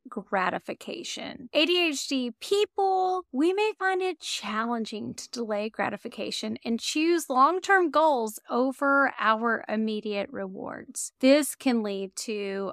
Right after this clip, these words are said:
a preference for activities that give us that instant stimulation even if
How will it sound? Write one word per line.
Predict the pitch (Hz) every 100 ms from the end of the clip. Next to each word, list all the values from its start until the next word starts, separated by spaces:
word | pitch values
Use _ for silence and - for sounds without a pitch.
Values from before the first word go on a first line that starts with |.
| -
a |
preference | 202 240 214 226 -
for | - -
activities | - - 381 359 285 247 240 -
that | 359 311 -
give | - 381 392
us | 370 330
that | - 247 220 -
instant | 453 480 - 480 440
stimulation | - 403 415 370 320 359 - 240 220 220 233 - _ _ 381
even | 370 392 381 403 392
if | - 311